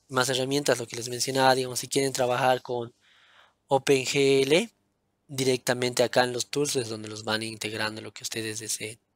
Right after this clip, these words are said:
¿no? Y acá hay igual diferentes librerías dependiendo de lo que vayan a desear.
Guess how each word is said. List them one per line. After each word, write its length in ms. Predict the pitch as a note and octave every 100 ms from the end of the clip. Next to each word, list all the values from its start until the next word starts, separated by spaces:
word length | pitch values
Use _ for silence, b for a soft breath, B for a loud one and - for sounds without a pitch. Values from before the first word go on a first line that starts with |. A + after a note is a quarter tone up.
| _
¿no? 200 | - G3+ - _ _ _
Y 140 | C3+ B2+
acá 160 | -
hay 80 | B2+
igual 220 | B2+ B2
diferentes 520 | A#2+ - B2 A#2+ B2
librerías 520 | B2+ C#3 D#3 C#3+ D#3 D#3+
dependiendo 460 | B2+ A#2 A#2 A#2
de 40 | A2+
lo 80 |
que 80 | -
vayan 240 | A#2+ A#2+ B2
a 60 |
desear. 420 | B2 C3 F#3 E3+